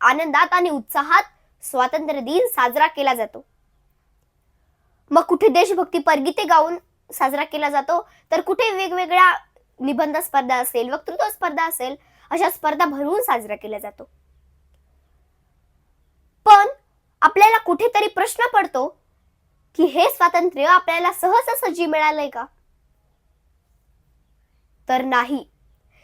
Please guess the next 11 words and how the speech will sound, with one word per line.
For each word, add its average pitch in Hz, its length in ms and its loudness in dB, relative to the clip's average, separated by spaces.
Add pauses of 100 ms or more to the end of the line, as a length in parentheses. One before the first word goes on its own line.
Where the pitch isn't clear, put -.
(120)
हे 302 220 4
स्वातंत्र्य 311 560 -2
आपल्याला 339 440 4
सहजासहजी 339 720 0
मिळालेलं 349 500 0
नाही. 392 400 -4 (720)
हे 269 140 4
स्वातंत्र्य 320 460 0
मिळवण्यासाठी 302 800 -2 (580)
अनेक 466 320 0
क्रांतिकारकांनी 320 1300 0